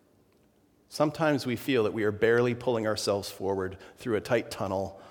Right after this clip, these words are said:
on badly scraped up elbows, but we do come out on the other side,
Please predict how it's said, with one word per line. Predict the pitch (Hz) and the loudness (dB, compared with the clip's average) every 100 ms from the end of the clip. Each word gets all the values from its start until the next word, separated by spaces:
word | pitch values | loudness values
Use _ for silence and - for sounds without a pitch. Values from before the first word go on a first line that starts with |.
| - - | -14 -4
on | 107 | -4
badly | 101 113 110 110 | 6 6 8 4
scraped | 101 - 101 - | -2 0 0 2
up | 92 - | 0 0
elbows, | 92 87 82 82 - - - _ _ _ _ _ _ - | -2 -2 -4 -6 -10 -12 -18 _ _ _ _ _ _ -4
but | 107 | -2
we | 90 101 | -2 -4
do | 117 101 80 - | -2 -2 -2 -8
come | 104 90 | -6 -4
out | 76 - | -4 -8
on | 92 | -12
the | 90 | -10
other | 87 85 | -10 -8
side, | - 76 80 | -6 -6 -8